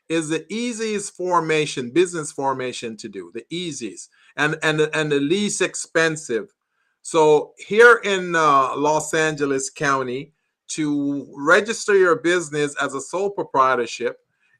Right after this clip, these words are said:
it, it only costs twenty-six dollars,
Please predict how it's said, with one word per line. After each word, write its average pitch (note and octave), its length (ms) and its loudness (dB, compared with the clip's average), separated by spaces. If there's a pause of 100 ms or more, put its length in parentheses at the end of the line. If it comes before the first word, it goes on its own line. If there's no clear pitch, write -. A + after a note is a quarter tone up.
it, D3+ 340 6
it D#3+ 160 6
only G#3+ 320 6
costs E3+ 640 4
twenty-six D#3+ 640 -4
dollars, A2+ 640 0